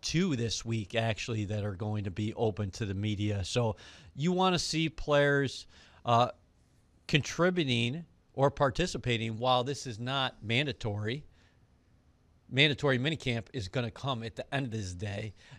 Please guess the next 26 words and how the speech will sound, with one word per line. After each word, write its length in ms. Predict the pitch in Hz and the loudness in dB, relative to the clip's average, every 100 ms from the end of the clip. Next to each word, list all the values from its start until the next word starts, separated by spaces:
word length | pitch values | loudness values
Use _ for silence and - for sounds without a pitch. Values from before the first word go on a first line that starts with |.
| - | -2
at 300 | 135 135 95 | 0 0 -2
the 260 | 131 123 | -4 -2
end 160 | 127 120 | -2 -2
of 80 | 110 | -6
the 80 | 104 | -8
spring 440 | - - 113 104 | -8 -8 -6 -6
here. 400 | 90 110 104 101 _ - | -4 -2 -2 -6 _ -4
Well, 180 | 151 | -2
I 140 | 107 107 | 0 -2
guess 280 | 110 107 - | -2 -2 -4
we're 300 | 110 107 107 - | -6 -4 -8 -14
closing 380 | - 139 117 110 | -4 -2 0 -2
in 100 | 110 | -4
on 200 | 107 104 | -2 -4
summer. 400 | - 135 135 101 | -4 -4 -2 -2
But 240 | 104 147 - - - - _ - | 2 0 0 -18 -20 -20 _ 2
if 240 | 147 - | 4 4
you're 260 | 143 131 151 | 0 0 0
the 100 | 117 | 0
Jets, 420 | - 180 135 - | 4 4 4 0
you're 160 | 135 131 | -4 -4
encouraged 500 | - 135 123 95 - | -2 0 0 -2 0
by 280 | 113 113 - - - | 2 2 0 -8 0
guys 280 | 127 127 | 2 2
coming 300 | - 135 131 | 0 -2 -2
out 320 | 113 110 113 | -2 -2 -6